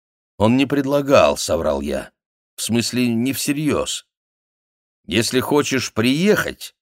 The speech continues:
сказал Хасам, «приезжай навестить родных и свою прекрасную страну. Приезжай навестить меня. Ты подаришь нам всем очень много радости». Следующий месяц от Мустафы не было вестей.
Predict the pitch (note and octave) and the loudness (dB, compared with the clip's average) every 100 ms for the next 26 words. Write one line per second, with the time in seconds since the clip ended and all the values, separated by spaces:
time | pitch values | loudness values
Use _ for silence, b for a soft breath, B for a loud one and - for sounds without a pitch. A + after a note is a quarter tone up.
0 | _ - F2 D#2+ F2 - F#2+ - F#2 C#2+ | _ -8 -6 -2 -2 -2 -4 -2 -2 -2
1 | - _ _ _ _ _ _ F2+ G#2+ G#2 | -8 _ _ _ _ _ _ -2 -2 0
2 | C3 D3 B2+ B2 B2 - C#3+ A#2+ B2 A#2+ | 2 2 2 0 0 -2 -2 2 2 4
3 | D#3+ F3+ - G#2+ - A#2 C#3+ C3 B2 G#2+ | 2 2 0 -4 -2 0 0 0 -2 2
4 | C#3+ C#3 B2 C3 - B2 B2+ G2+ C#2+ - | 2 2 0 -2 0 2 2 0 -6 -12
5 | _ _ _ _ _ F2+ G2+ F2 C3+ F3 | _ _ _ _ _ -2 -2 0 2 4
6 | D#3 C#3+ - D3+ D3+ D#3+ B2+ F2+ F#2 F#2+ | 2 0 0 -2 0 0 2 2 0 -4
7 | _ _ _ _ F#2+ G2 E2+ F2+ A2+ A#2 | _ _ _ _ -4 0 2 4 4 2
8 | - G2 F2+ - C3 B2+ B2 E3 B2+ G#2+ | -2 -2 -2 0 2 4 4 2 0 0
9 | E2+ G#2+ A2+ E2+ D2 C#2+ - - - _ | 4 4 4 4 2 -2 -8 -10 -16 _
10 | _ _ _ _ _ _ _ _ _ _ | _ _ _ _ _ _ _ _ _ _
11 | _ - A2 G#2 F#2 F#2+ - F#2+ F2 G2+ | _ -8 0 0 2 -2 -4 -4 -2 -2
12 | A2+ A2 A2 - G#2+ - F#2 F2 - F2 | -2 -4 -6 -4 -4 -2 -4 -4 -2 -4
13 | - G#2+ F2+ F#2+ D#2+ D2+ C#2 D2 - C#2+ | -2 -2 0 -2 -2 -6 -6 -6 -8 -8
14 | C2+ - | -10 -12